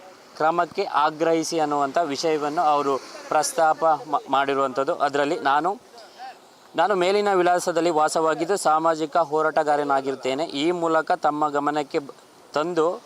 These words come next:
ಗಂಭೀರ ಮಾನವ ಹಕ್ಕು ಉಲ್ಲಂಘನೆಯ ವಿಷಯವನ್ನು ತರಲು ಇಚ್ಛಿಸುತ್ತೇನೆ.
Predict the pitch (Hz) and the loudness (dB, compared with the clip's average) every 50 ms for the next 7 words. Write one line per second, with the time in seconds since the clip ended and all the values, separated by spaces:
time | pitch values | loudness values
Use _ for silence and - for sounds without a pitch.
0 | - - 127 139 147 156 165 170 170 165 175 170 147 139 147 147 156 156 156 147 | -12 -2 -2 -2 0 2 2 2 2 2 2 2 2 2 2 2 2 2 2 2
1 | 147 143 139 - 170 160 143 139 147 151 147 151 151 147 147 147 147 147 135 131 | 2 0 -2 -2 -2 -2 0 2 2 2 2 0 -2 -2 -2 0 -2 -2 -2 -4
2 | - - 156 151 151 147 143 139 139 139 156 180 190 - - - - - - - | -2 0 0 0 0 0 0 -2 -2 0 0 -2 -2 -4 -8 -18 -20 -20 -20 -20
3 | - - - - - 170 180 202 208 190 160 175 196 - - - - - - - | -20 -20 -20 -6 -2 0 0 2 2 2 2 0 0 -4 -10 -20 -20 -20 -20 -20
4 | - - - - - - 185 - - 208 202 - 196 175 - 165 156 156 151 160 | -20 -20 -20 -10 -6 -6 -6 -2 -2 -2 0 0 -2 0 2 2 2 2 0 -2
5 | - | -4